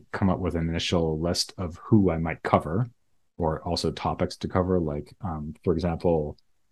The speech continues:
the next episode I need to write for the Renaissance France series is about ideas of re-, religious toleration in France at the time. So basically as a reaction to the Protestant Reformation, right?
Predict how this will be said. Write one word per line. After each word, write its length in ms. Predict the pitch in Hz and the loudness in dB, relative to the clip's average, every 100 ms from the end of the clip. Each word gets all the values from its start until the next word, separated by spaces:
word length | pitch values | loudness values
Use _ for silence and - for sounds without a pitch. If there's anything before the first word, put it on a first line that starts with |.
| - | 0
the 60 | |
next 240 | 92 85 - | 2 2 0
episode 460 | 90 87 - 82 | -6 -4 0 0
I 80 | 80 | 0
need 160 | 82 78 | -2 -4
to 120 | 82 | -4
write 300 | 80 80 76 | -2 -2 -4
for 400 | - 85 80 78 | -6 -2 0 -2
the 200 | 82 80 | -4 -4
Renaissance 680 | 76 80 82 - 90 78 - - - | -4 -4 -4 -2 -2 -2 -6 -10 -6
France 520 | 85 87 - - - | -4 -4 -4 -4 -2
series 540 | 101 92 92 95 - - _ _ - | 2 4 4 4 0 -10 _ _ -4
is 200 | 95 87 | -2 0
about 380 | 80 85 80 - | 0 0 -2 -2
ideas 440 | 87 87 87 80 | -2 0 2 2
of 140 | 82 78 | -2 -4
re-, 240 | 82 85 82 - | -4 -4 -4 -2
religious 400 | 90 85 80 - | -2 0 -2 -4
toleration 840 | - 78 73 76 - - 120 131 _ _ _ _ _ _ | -4 -4 -2 -4 -6 -4 -4 -4 _ _ _ _ _ _
in 240 | 92 80 71 | -4 -4 -4
France 480 | - 73 62 - | -4 -4 -4 -6
at 80 | - | -6
the 80 | - | -8
time. 480 | - 80 - 127 127 _ _ | -8 -6 -4 -4 -4 _ _
So 200 | - 82 | -2 -2
basically 400 | 71 80 - 80 | 0 -4 -4 -4
as 100 | 76 | -2
a 60 | 76 | -2
reaction 420 | 76 76 - 87 | -4 -4 -4 -4
to 100 | 76 76 | -4 -4
the 240 | 73 73 | -6 -8
Protestant 440 | - 80 78 - 76 | -6 -6 -4 -6 -8
Reformation, 520 | 76 82 78 76 85 | -6 -4 -4 -6 -8
right? 200 | 78 82 | -8 -10